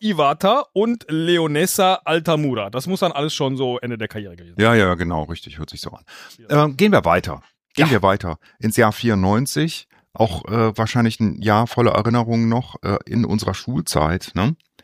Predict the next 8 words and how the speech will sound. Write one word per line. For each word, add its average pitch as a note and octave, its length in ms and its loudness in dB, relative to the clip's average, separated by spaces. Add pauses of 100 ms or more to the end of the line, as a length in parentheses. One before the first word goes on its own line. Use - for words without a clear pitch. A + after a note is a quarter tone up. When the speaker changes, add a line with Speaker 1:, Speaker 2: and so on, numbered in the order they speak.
(500)
Speaker 2:
Ähm, G2+ 400 2
W F#2+ 180 0
M B2 360 -2
war, G#2+ 300 4
weißt A2+ 200 0
du - 40 -6
es - 100 -12
noch? D#3+ 300 -6